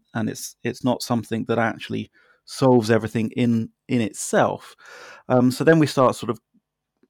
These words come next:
moving from there into how those sort of participatory projects can be, um, misconstrued or, or misused.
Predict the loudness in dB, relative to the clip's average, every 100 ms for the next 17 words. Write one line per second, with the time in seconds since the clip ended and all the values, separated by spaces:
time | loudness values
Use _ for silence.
0 | 0 4 6 4 2 0 0 -2 0 2
1 | 2 2 0 0 -4 -6 -4 -4 -6 _
2 | _ _ -20 _ _ _ _ -4 -2 0
3 | 0 -2 -6 _ _ _ _ -20 -4 2
4 | 2 0 -4 0 -2 -2 -6 -4 -4 -6
5 | -4 -4 -2 0 -2 -4 -20 _ -6 -2
6 | -2 -4 -4 -4 -6 -10 _ _ _ _
7 | -10 -8 -10 -12 -18 _ _ -20 -6 -4
8 | -4 -6 -8 -2 4 4 4 2 2 0
9 | -2 -2 -2 -4 -6 -2 -2 -2 -2 -2
10 | 0 -6 -10